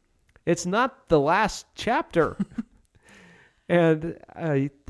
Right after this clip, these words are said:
I love that concept that in the middle, it might look like a failure.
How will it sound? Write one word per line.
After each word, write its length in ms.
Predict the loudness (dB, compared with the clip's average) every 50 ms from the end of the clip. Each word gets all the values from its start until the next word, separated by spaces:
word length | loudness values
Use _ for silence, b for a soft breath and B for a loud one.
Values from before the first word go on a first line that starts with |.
| -14 -6
I 120 | -4 -2 -2
love 480 | -2 -4 -4 -2 0 2 2 2 2
that 260 | 0 0 0 -2 -6 -8
concept 480 | -4 -4 -2 -4 -2 -4 -6 -6 -4
that 140 | -6 -6 -4
in 100 | -2 -2
the 80 | -2 0
middle, 480 | 2 4 6 6 6 6 4 4 2
it 140 | 0 0 0
might 200 | -2 -4 -4 -4
look 220 | -6 -8 -6 -6
like 220 | -6 -6 -6 -8 -10
a 60 | -10
failure. 540 | -6 -4 -4 -2 -2 -2 -4 -6 -10 -14